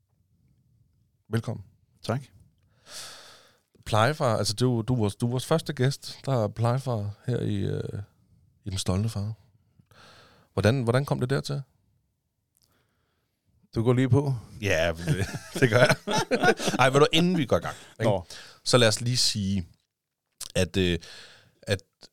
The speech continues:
Speaker 1: vi ikke nævner navne på
Speaker 2: Ja.
Speaker 1: din datter og dreng,
Speaker 2: Mhm.
Speaker 1: datter, datter og søn, hvad man nu siger,
Speaker 2: Mhm.
Speaker 1: øh, på grund af tavshedspligt.
Speaker 2: Ja.
Speaker 1: Så det er også bare til vores lyttere, der tænker, "Hvad er det, de hedder?" Og sådan noget. Sådan,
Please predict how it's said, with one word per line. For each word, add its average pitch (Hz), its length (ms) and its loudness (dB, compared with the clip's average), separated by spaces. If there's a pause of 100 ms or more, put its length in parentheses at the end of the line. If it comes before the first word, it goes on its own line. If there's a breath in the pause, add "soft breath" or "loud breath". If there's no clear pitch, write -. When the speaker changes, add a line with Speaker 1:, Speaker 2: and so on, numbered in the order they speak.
(440)
Speaker 1:
vi 101 140 -2
ikke 110 220 0
nævner 98 240 0
navne 95 600 -2 (220)
på 107 120 0
Speaker 2:
Ja. 87 60 -6
Speaker 1:
din 87 400 -2 (580)
datter 98 300 0 (240)
og 76 460 -6
dreng, 131 160 2 (600)
Speaker 2:
Mhm. 95 80 -14
Speaker 1:
datter, 82 300 -4
datter 82 200 -6
og 73 60 -12
søn, 120 220 4
hvad 110 200 -2
man 95 80 0
nu 92 100 0
siger, 123 180 0
Speaker 2:
Mhm. - 520 -8
Speaker 1:
øh, 95 300 2
på - 80 -2
grund 104 180 0
af 95 60 0
tavshedspligt. - 460 -6 (280)
Speaker 2:
Ja. 78 120 -12 (720)
Speaker 1:
Så - 100 -10
det 92 60 -2
er 90 60 0
også 80 120 -6
bare 80 120 -4
til - 80 -8
vores 73 160 -8
lyttere, 101 220 4
der 76 60 -6
tænker, 80 240 -8
"Hvad 101 300 2
er 80 140 -8
det, 131 240 0
de 120 60 -2
hedder?" 117 300 -2
Og 101 40 -8
sådan 98 140 -10
noget. 90 140 -10
Sådan, 95 160 -14